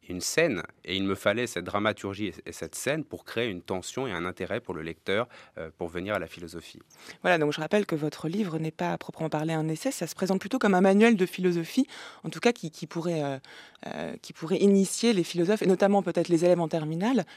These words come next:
Speaker 2: puisque vous reprenez des notions qui sont au programme du, du, du, du bac, en fait, euh, en,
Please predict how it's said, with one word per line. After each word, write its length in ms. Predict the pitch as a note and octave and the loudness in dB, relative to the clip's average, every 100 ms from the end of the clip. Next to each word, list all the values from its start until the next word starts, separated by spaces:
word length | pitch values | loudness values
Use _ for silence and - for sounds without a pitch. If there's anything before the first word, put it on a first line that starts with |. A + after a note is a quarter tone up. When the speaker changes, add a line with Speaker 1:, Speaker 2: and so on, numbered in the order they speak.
| - | -6
Speaker 2:
puisque 220 | F#3 - | -2 2
vous 280 | E3+ C#3+ D#3+ | 2 0 0
reprenez 380 | E3+ - F#3 B3 | 0 0 2 4
des 120 | D#3 | 4
notions 340 | E3 - G#3+ | 0 -2 -2
qui 120 | G3 | -2
sont 120 | F#3+ A#3+ | 0 0
au 60 | |
programme 340 | - E3 F3 D#3 | 0 -4 -4 -6
du, 240 | C#3+ C#3 | -8 -10
du, 180 | C3+ C#3 | -10 -10
du, 240 | - D3 | -12 -14
du 140 | C3+ C#3+ | -8 0
bac, 240 | G#3 - | 0 -2
en 60 | - | -14
fait, 220 | D#3+ - | -14 -12
euh, 240 | - - | -10 -8
en, 240 | D3 - | -10 -10